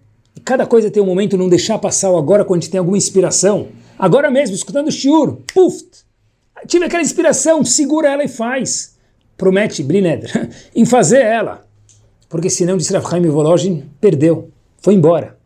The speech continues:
O mundo da propaganda sabe muito bem disso. Quem ligar nos próximos dois minutos vai ter a promoção de trinta por cento.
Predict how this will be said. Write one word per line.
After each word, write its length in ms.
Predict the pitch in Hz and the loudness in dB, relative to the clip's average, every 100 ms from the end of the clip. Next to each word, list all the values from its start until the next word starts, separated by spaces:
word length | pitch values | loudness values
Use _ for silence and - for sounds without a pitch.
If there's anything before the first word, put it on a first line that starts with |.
| _ _ _ _ _ _ _ - | _ _ _ _ _ _ _ -14
O 260 | 190 - | -12 -4
mundo 240 | 143 180 170 | 2 4 4
da 100 | 151 | 2
propaganda 480 | 151 147 135 180 | 0 0 0 0
sabe 240 | 190 196 175 | 0 2 2
muito 260 | 175 - | 0 0
bem 200 | 127 151 | 0 2
disso. 340 | 110 104 - - - _ _ _ _ _ _ _ _ _ _ - _ _ _ _ | 0 -4 -8 -12 -20 _ _ _ _ _ _ _ _ _ _ -20 _ _ _ _
Quem 240 | - 254 320 | 0 2 2
ligar 320 | 254 254 302 | 2 0 -2
nos 160 | 262 | -6
próximos 580 | - 254 302 - 302 214 | -2 -2 0 -4 -4 -4
dois 360 | 139 285 320 240 | 2 2 2 -4
minutos 480 | 277 294 330 320 233 | -8 -8 -6 -6 -2
vai 180 | 285 | -2
ter 60 | 269 | 0
a 80 | 277 | -4
promoção 680 | 285 262 247 254 302 302 | -2 -2 -2 -2 -2 -2
de 480 | 254 277 294 285 302 - _ _ _ - | -2 -4 -6 -8 -10 -16 _ _ _ -2
trinta 360 | 233 302 302 | 0 2 0
por 160 | 262 247 | -4 -4
cento. 500 | - 220 180 135 101 | -2 -2 -2 -6 -16